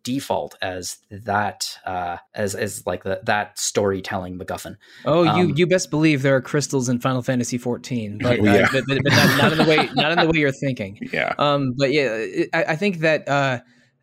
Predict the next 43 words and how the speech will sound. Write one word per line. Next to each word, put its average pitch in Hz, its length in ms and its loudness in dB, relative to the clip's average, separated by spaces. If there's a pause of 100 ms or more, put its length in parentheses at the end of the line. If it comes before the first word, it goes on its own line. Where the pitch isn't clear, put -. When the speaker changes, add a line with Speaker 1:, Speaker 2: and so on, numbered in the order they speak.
Speaker 2:
uh, 123 140 2
I 143 60 0
mean, 151 100 4
I - 40 6
mean, 151 160 2
and 143 200 2
speaking 156 300 2
of 147 80 0
fourteen, 135 500 0
I 123 80 2
mean, 127 340 0
th-, - 200 -10
the, 131 240 -2
it's 123 140 -8
be-, 131 220 -10
the 143 120 -6
lead 135 200 0
producer 135 480 0
on 131 280 0
sixteen 127 500 -2
is 131 140 -2
Naoki 127 280 -2
Yoshida, 120 640 2
A 123 80 2
K 120 260 0
A - 20 2
Yoshi 120 380 0
P, 120 320 -2
A 127 100 0
K 123 340 0
A - 40 -2
one 123 180 -4
of 120 80 -6
the 120 60 -4
most 120 260 -2
beloved 120 420 -4
creators 117 600 -4
b-, - 200 -12
uh, 117 140 2
by 123 320 0
<laughs> - 20 -6
hi-, 147 300 2
b-, 139 280 -4